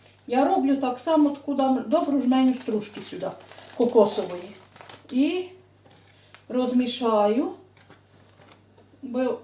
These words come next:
в мене люблять дуже оцей крем, такий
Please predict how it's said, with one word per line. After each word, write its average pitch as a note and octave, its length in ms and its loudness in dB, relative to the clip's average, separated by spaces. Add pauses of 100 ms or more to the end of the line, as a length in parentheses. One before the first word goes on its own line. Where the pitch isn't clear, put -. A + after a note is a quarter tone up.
(120)
в D4 80 0
мене C#4+ 300 8
люблять B3+ 440 2
дуже A#3+ 340 -2
оцей A3 440 -2
крем, C#4+ 420 2 (640)
такий A#3+ 540 -4